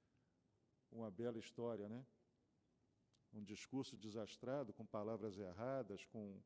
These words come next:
com erros de sintaxe, de, e, de vocabulário graves, em cima, enfim, é, é, é,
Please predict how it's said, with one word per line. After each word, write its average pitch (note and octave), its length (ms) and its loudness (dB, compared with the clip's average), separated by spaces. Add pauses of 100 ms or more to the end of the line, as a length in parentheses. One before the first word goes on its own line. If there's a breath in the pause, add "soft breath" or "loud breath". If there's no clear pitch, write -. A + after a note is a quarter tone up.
(420 loud breath)
com G2+ 180 0
erros G#2+ 540 2 (400 soft breath)
de G2+ 140 -8
sintaxe, A2+ 840 -2
de, F#2+ 380 -6 (460 loud breath)
e, G#2+ 460 -8
de F#2 100 -10
vocabulário G#2 1000 0
graves, D3 640 0 (360 soft breath)
em C3+ 120 -8
cima, C3 520 -6 (1300 soft breath)
enfim, C3 340 -4 (320)
é, - 880 -10
é, D#3 40 -10
é, - 280 -14